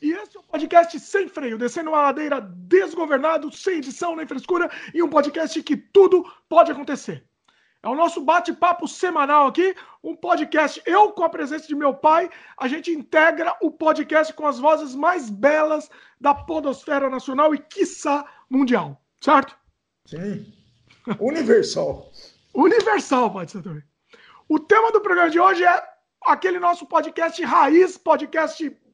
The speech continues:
Speaker 1: sem freio, moleque, aquele lá que a gente comenta sobre filmes, faz também comentários sobre o comentário dos pessoal, do pessoal, responde. Então é aquele podcast mais solto, mais,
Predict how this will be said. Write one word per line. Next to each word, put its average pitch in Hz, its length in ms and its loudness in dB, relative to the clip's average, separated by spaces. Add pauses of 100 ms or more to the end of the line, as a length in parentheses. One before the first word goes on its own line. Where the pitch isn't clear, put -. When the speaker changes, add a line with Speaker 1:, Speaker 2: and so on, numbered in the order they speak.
(120)
Speaker 1:
sem 311 280 -8
freio, 311 360 -4
moleque, 311 720 0 (260)
aquele 294 220 -2
lá 311 100 2
que 302 80 -4
a 285 40 0
gente 277 160 -8
comenta 285 440 -6
sobre 247 240 -6
filmes, 359 540 0 (360)
faz 311 260 2
também 285 240 -6
comentários 269 640 -2
sobre 269 300 2
o 269 260 -2
comentário 269 680 -4
dos 226 140 -12
pessoal, 294 500 -4
do 233 100 -10
pessoal, 277 480 -2 (200)
responde. 302 600 2 (220)
Então 349 320 0
é 339 60 2
aquele 339 220 0
podcast 294 520 0
mais 294 220 0
solto, 311 420 -6
mais, 277 300 -4